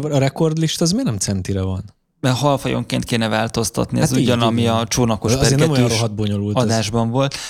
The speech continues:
Speaker 2: De nem, azért az konfusz tud lenni, hogy ezt a fajt azt hosszra, a másik fajt meg kilóra
Speaker 1: De a
Speaker 2: mérlegeljük.
Speaker 1: harcsát, érted? Tehát, hogy azt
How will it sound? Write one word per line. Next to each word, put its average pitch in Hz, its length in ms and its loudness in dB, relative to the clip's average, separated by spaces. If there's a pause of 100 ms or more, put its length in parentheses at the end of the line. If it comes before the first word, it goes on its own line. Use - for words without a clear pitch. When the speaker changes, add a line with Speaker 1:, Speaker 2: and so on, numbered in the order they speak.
(140)
Speaker 2:
De 285 80 -6
nem, 269 140 0
azért 139 220 2
az 127 100 0
konfusz 131 500 0
tud 123 200 0
lenni, 120 260 2
hogy 117 180 2
ezt 127 220 -2
a 110 480 0
fajt 113 400 0
azt 110 400 -2
hosszra, 139 420 0
a 110 40 2
másik 117 380 2
fajt 110 280 -2
meg 110 160 -2
kilóra 120 260 2
Speaker 1:
De 110 60 0
a - 20 0
Speaker 2:
mérlegeljük. 131 720 2
Speaker 1:
harcsát, 117 220 -2
érted? 113 380 -2
Tehát, 113 240 -4
hogy 120 120 -2
azt - 220 -4